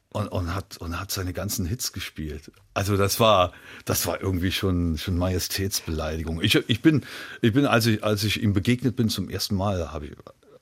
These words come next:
bin ich auf ihn zu und hab gesagt, „Ey, das hier ist wirklich, Onkel macht nur Spaß und, und ich, ich bin ein Riesenfan von Ihnen und, äh,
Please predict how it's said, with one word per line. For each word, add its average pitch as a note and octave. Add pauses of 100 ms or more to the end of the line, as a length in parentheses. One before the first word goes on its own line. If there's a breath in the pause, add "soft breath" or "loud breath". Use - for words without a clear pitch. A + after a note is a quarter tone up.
(340)
bin G2
ich F#2+
auf E2+
ihn F#2
zu G2+
und A#2
hab F2+
gesagt, F#2
„Ey, F#2
das E2
hier G2
ist D#2+
wirklich, F#2+ (560 loud breath)
Onkel A2+
macht A2
nur G#2+
Spaß G#2+
und, G2
und G2
ich, - (460 loud breath)
ich F2
bin A2+
ein -
Riesenfan A#2
von A2+
Ihnen A2+
und, F#2+
äh, F#2